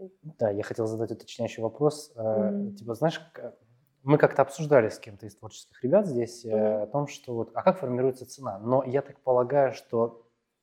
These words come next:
Speaker 1: та цена, которая формировалась тогда, это была цена абсолютно из головы.
Speaker 2: Из ощущений. А, а я склонна ду-, цена — это ценность.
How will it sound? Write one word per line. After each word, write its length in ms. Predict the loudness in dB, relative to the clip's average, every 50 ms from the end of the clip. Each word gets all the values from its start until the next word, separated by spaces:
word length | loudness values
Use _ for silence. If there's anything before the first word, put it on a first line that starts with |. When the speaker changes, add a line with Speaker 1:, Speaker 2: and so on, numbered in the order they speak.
| _
Speaker 1:
та 160 | 6 6 6 6
цена, 440 | 4 0 -8 -8 -6 -6 -6 -8 -10
которая 280 | -12 -10 -10 -10 -8 -6
формировалась 480 | -6 -4 -2 -2 -2 0 -2 -2 -4 -6
тогда, 260 | -14 -10 -2 -2 -2 0
это 120 | -2 -4
была 140 | -6 -8 -8
цена 260 | -8 -8 -4 -2 -2
абсолютно 520 | -2 -4 0 2 4 6 6 4 4 -2
из 100 | -4 -4
головы. 360 | -6 -12 -12 -12 -14 -14 -18 -20 _ _ _ _ _ _ _ _ _ _ _ _ _ _ _ _ _ _ _ _ _
Speaker 2:
Из 180 | 2 2 4 4
ощущений. 840 | 2 2 2 -4 -6 -4 0 2 2 2 2 0 -4 -10 -14 -18 _
А, 380 | -8 -8 -6 -6 -6 -8 -10 -10 -12 -18 -20 -20 -12 -8
а 100 | -6 -4
я 160 | -2 -2 -4
склонна 400 | -4 -4 -4 -2 -2 -2 -4 -6
ду-, 160 | -8 -12 -14
цена — 220 | -10 -4 -2 -2 -2
это 120 | -2 -6 -10
ценность. 600 | -10 -10 -12 -12 -12 -14 -16 -20 -20 -20 -20 _